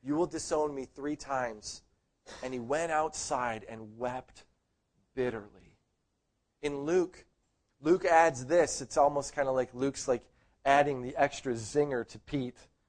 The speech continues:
just as a reminder. Luke adds a specific detail, and he says that as Peter's cursing and denying that last time,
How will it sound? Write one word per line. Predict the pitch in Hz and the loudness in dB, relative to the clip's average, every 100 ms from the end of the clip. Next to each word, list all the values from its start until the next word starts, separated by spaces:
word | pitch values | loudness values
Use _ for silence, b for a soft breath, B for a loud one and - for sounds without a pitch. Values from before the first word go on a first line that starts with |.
| _ | _
just | 131 - | -4 2
as | 143 135 | 2 4
a | |
reminder. | 120 123 127 127 131 127 117 110 - _ _ _ _ _ _ _ _ _ _ _ _ _ _ _ _ _ _ | 0 2 2 2 0 -2 -2 -2 -8 _ _ _ _ _ _ _ _ _ _ _ _ _ _ _ _ _ _
Luke | 139 156 165 | 2 2 6
adds | 151 151 | 6 4
a | 151 | 0
specific | - 139 - 156 131 117 | -10 -8 -6 -6 -8 -10
detail, | 151 165 - 131 117 110 _ _ _ _ _ _ | -8 -4 0 2 2 -2 _ _ _ _ _ _
and | 135 | -8
he | 143 | 4
says | 143 - 175 151 | 12 12 12 6
that | 151 151 - _ _ _ _ _ - | 2 0 -2 _ _ _ _ _ -2
as | 170 196 208 175 - | 2 6 4 2 -8
Peter's | - 196 175 156 - | -4 2 2 0 -6
cursing | - - - 226 233 - 240 233 233 233 b b | -12 -10 -2 0 0 -2 0 0 -2 -8 b b
and | 165 170 143 | 2 2 2
denying | 151 160 180 175 139 123 | 2 6 8 8 6 8
that | 139 127 | 8 10
last | 143 156 156 | 8 8 6
time, | - 160 127 101 | 2 4 4 2